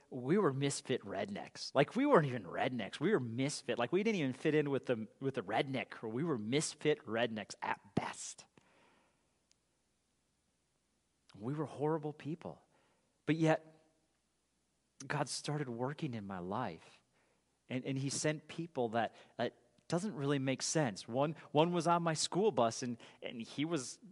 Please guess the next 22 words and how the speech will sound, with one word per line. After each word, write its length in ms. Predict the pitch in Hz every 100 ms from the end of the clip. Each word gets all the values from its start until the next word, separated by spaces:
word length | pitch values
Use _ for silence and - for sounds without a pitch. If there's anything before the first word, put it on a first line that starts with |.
| _ 120
in 160 | 117
essence, 340 | 113 160 127 120
a 60 |
misfit 640 | 120 131 175 - 127 127 -
and 340 | 127 120 123
really 200 | 117 170
didn't 160 | 175 151
fit 140 | 175
in 120 | 170 156
with 140 | 127 -
anybody 640 | 131 202 131 120 127 170
either, 240 | 226 151 131
except 260 | 127 147
he 80 | 139
wasn't 300 | 147 131 123
<laughs> 40 | -
a 200 | - 127 - -
wannabe 400 | 117 120 127 123
redneck 480 | 135 196 143 135 -
like 160 | 170 -
we 120 | 180
were. 240 | 196 123